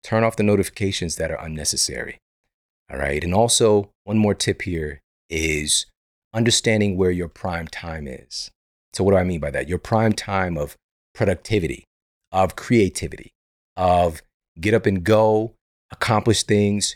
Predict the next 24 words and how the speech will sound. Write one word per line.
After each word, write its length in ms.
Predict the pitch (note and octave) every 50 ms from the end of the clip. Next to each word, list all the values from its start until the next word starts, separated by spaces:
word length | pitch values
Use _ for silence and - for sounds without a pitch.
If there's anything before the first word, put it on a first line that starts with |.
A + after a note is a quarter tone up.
| _
You 140 | - F#2+ G#2+
wanna 300 | A2 A#2 A#2+ A#2 A2+ G#2
leverage 480 | F#2+ F2+ F2+ G2+ A2+ A2+ A2 G#2 E2 D2
that 340 | - D2+ D2 D2 C#2 _ _ _ _ _ _ _ _ _ _
so 140 | - - F2+
that 180 | E2+ - -
you 60 | A2+ G#2
can 140 | - F#2
build 200 | D#2 F2+ G2 G2
the 60 | E2+ F2
life 240 | E2 F2 E2+ -
that 180 | - - - -
you 60 | -
want. 340 | C#2 D2+ E2 D#2 C#2 - _ _ _ _ _ _ _ _ _ _ _ _ _ _
And 220 | - D#2+ D#2+ D#2 E2
what 140 | F2+ -
tends 240 | - - A2+ G#2 -
to 80 | - G2
happen 420 | - B2 C3 D3 - - G2+ D#2+
is 440 | D2 C#2 C#2 C#2 D2+ D#2+ - - - _ _ _ _ _ _ _ _ -
we 180 | F2+ F#2+ G#2
will 640 | G#2 F#2+ G2 G2 G2 G2 G2 G2 F#2+ F#2+ G2 F2+ - _ _ -
unknowingly 640 | - G2+ A2 A#2 A#2+ C3 D3+ D3 B2 G#2+ G2 G2 - -
outsource 760 | G2 A#2 C#3 D3 - - - - F#2+ D#2+ D#2 D#2+ D2+ -